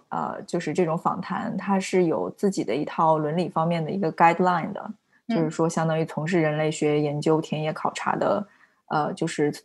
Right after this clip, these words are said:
Speaker 1: 研究，研究相关的人员，他都是要相当于去 follow 这个 guideline 的。
Speaker 2: 是的，是的。
Speaker 1: 哦。
Speaker 2: 我们会有专门的一个人-，伦理方面的这个课程，然后，呃，跟你进行讨论的。
Speaker 1: 了解，了解。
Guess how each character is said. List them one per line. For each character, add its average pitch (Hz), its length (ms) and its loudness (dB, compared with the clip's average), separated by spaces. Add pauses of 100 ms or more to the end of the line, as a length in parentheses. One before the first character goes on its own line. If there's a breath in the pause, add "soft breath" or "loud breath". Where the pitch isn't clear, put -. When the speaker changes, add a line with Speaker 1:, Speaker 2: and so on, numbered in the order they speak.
(240)
Speaker 1:
研 165 160 2
究， 175 340 8
研 160 200 0
究 165 120 8
相 156 240 2
关 151 220 2
的 147 220 2
人 143 160 0
员， 139 200 -2
他 - 160 2
都 156 160 4
是 156 180 2
要 139 380 2 (300)
相 - 240 0
当 143 180 0
于 - 400 -2
去 - 280 0
follow 151 360 6
这 - 140 0
个 139 100 2
guideline - 540 2
的。 220 100 -10 (480)
Speaker 2:
是 - 160 -8
的， 196 280 -8
是 - 180 -12
的。 190 80 -6 (340)
Speaker 1:
哦。 180 220 4
Speaker 2:
我 214 60 -2
们 208 80 -6 (160)
会 254 80 4
有 220 140 4
专 240 200 2
门 220 160 2
的 220 140 -4
一 196 100 -4
个 202 220 0
人-， 185 300 -8
伦 196 200 -2
理 220 120 0
方 202 140 -6
面 208 140 -6
的 196 80 -8
这 208 100 -8
个 202 120 -6
课 247 180 -2
程， 180 260 -4
然 175 160 -6
后， 196 280 -4 (260)
呃， 196 380 -6
跟 226 160 -4
你 196 80 -6
进 208 160 -6
行 202 180 -6
讨 - 200 -6
论 185 200 -4
的。 - 140 -4 (1400)
Speaker 1:
了 165 180 4
解， 170 160 4
了 160 220 4
解。 196 260 0